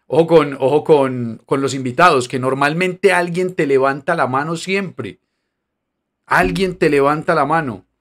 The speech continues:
Alguien te levanta la mano en la Copa América. ¿Quién le quita la ilusión a Venezuela, que viene creciendo? Ecuador, que viene creciendo. No sé, yo, yo por eso, yo por eso ese rótulo no lo, no, esas sentencias que hace Carlos Antonio,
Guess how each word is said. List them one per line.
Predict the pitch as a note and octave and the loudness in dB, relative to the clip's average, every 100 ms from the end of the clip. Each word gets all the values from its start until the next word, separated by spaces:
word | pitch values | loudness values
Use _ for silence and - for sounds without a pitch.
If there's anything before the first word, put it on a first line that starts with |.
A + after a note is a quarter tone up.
| _ _ - | _ _ -4
Alguien | E3 C3 B2 A#2 | -4 -4 -8 -6
te | B2+ | -4
levanta | B2+ C3 B2+ C#3+ | -2 -4 -2 -2
la | |
mano | B2+ C#3 D3 | -2 -4 -4
en | |
la | C3 | -4
Copa | B2 D3 | -2 -2
América. | D3+ D#3+ - B2 - _ | -2 -2 -4 -6 -10 _
¿Quién | D3 D#3+ | -6 -4
le | |
quita | D#3+ E3+ E3+ | -2 0 2
la | C#3+ | 0
ilusión | B2+ A#2+ C3+ D3+ | -2 -2 -2 -2
a | |
Venezuela, | C#3+ A2+ D3 C#3+ D3 | -4 -4 -4 -2 -2
que | C3+ | -4
viene | B2+ C3+ | -6 -6
creciendo? | A#2+ A2 D#3 D3 C#3+ C3 _ - | -8 -4 -4 -2 -4 -4 _ -8
Ecuador, | B2+ C#3+ C3+ C3 | -2 2 4 2
que | B2 | -2
viene | D3 C#3+ C3+ | -4 -4 -4
creciendo. | A#2+ C3+ D3+ D3 C#3 C3 _ - - _ _ | -4 -2 -4 -2 -4 -4 _ -20 -20 _ _
No | A#2+ A#2+ | -10 -6
sé, | C3+ A2 | -4 -2
yo, | A#2 C3 E3 | 0 0 -2
yo | C3+ D3 | -2 0
por | F3+ F3 | 2 2
eso, | E3+ F#3 F3+ - _ _ _ _ _ _ _ _ _ A#2+ | 4 4 4 -2 _ _ _ _ _ _ _ _ _ -6
yo | C#3 | -4
por | D3+ D#3+ | 0 0
eso | D#3 E3 | 2 0
ese | D#3+ E3+ E3 | 0 0 0
rótulo | D#3+ E3 D#3+ F3+ D3+ | 2 2 0 -2 -2
no | B2+ B2 | -4 -2
lo, | C#3 C#3 | 0 -2
no, | B2+ C3 C3+ | -4 -6 -2
esas | B2+ F3 | -2 -2
sentencias | C#3+ B2+ - F#3+ F3 E3 E3 E3 E3 | -4 -8 2 2 2 -4 -2 -2 -2
que | D#3 | -4
hace | C3+ D#3 | -6 -6
Carlos | D3 B2+ A#2+ | -6 -6 -8
Antonio, | A#2+ D#3 C#3+ C3 | -4 -4 -4 -8